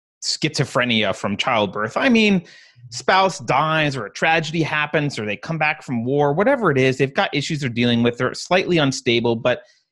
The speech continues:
you know, they'll get through it with the right treatment and, and, and therapy. And I think some of them are afraid to go to therapy.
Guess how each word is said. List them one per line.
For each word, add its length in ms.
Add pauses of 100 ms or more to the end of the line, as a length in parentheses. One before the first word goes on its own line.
(120)
you 80
know, 100
they'll 160
get 200
through 240
it 100
with 160
the 60
right 220 (140)
treatment 420
and, 260
and, 260 (180)
and 260 (300)
therapy. 720
And 440 (720)
I 200
think 400
some 260
of 140
them 160
are 220
afraid 600
to 100
go 360
to 220
therapy. 640